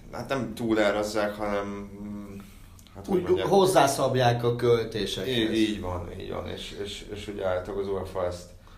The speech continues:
Speaker 2: Ezt
Speaker 1: ezt
Speaker 2: tiltja.
Speaker 1: ellenőrzi, szerintem igazából ez-, ezzel lehet a
Speaker 2: Aha.
Speaker 1: bajuk, mert akkor mondhatja az uefa, hogy akkor mi csak mondjuk ebből a, ez is megint hasonlítés, csak hogy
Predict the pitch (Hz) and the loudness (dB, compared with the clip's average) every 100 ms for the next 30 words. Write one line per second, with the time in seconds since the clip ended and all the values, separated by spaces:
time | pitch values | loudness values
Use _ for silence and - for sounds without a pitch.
0 | - - 120 147 127 107 113 110 110 - | -18 -8 -4 0 2 2 0 0 -2 -4
1 | 110 110 104 110 107 101 98 98 101 98 | -4 -4 -6 -4 -2 0 -2 -2 -2 -2
2 | - 107 98 87 87 90 90 90 139 151 | -2 -4 -2 -2 -2 -2 -4 -2 -2 -2
3 | 151 - - - 107 127 131 - - - | -6 -12 -14 -2 0 2 -2 -8 -14 -18
4 | - - - - - - - 104 101 104 | -20 -20 -20 -20 -20 -20 -8 -2 0 0
5 | 104 - 104 107 101 92 87 92 95 98 | -4 -2 -2 0 -2 -6 -6 -6 -2 -4
6 | 92 95 95 95 95 - 98 95 - - | -4 -6 -2 -2 -2 -4 -6 -6 -12 -20
7 | - - - - - - - - - - | -20 -20 -20 -20 -20 -20 -20 -20 -18 -16
8 | 101 95 104 90 98 98 98 92 95 92 | -10 -8 -6 -6 -4 -4 -4 -2 0 -2
9 | 90 - - 95 87 - 95 98 107 107 | -2 -10 -16 -14 -12 -6 -2 0 -2 -2
10 | 107 110 107 - - - - - - 92 | -4 -2 -2 -6 -14 -20 -20 -20 -16 -14
11 | - 95 95 | -6 -6 -6